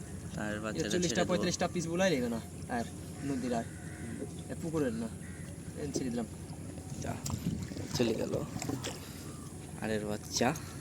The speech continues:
Speaker 1: তো এই দেখেন, ইতিমধ্যে এতটি মাছ পেয়ে গেছি আমরা, অনেকগুলো মাছ জমা হয়ে গেছে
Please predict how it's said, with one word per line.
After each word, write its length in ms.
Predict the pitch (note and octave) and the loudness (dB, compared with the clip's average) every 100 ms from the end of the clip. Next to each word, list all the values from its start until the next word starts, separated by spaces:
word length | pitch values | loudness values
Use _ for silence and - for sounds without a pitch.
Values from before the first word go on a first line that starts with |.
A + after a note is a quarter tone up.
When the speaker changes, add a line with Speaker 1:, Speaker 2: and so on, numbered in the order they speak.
| - - - - - - - - - - | -8 -6 -6 -6 -4 -4 -4 -8 -8 -6
Speaker 1:
তো 60 | G#2+ G#2+ | -2 2
এই 60 | G#2 G#2 | 2 0
দেখেন, 300 | G#2+ A2 G#2+ - - - - - - - A2 | -2 -2 -2 -4 -6 -6 -6 -6 -6 -2 2
ইতিমধ্যে 440 | G#2+ A2+ G2+ A#2 G#2+ G#2 | 4 6 4 6 6 6
এতটি 240 | F#2 A2 G#2+ | 4 4 4
মাছ 120 | G#2+ - | 2 2
পেয়ে 140 | A2 G#2 | 4 6
গেছি 180 | G#2 A2 G#2 | 6 4 4
আমরা, 200 | G#2 G2+ - - - - - - A2 | 2 2 0 -8 -8 -8 -8 -2 2
অনেকগুলো 360 | A2 A2 A2 G#2+ | 4 4 4 4
মাছ 120 | G#2+ A2 | 2 2
জমা 180 | A2 G#2+ | 4 4
হয়ে 120 | A2 G2+ | 4 4
গেছে 160 | G#2 | 4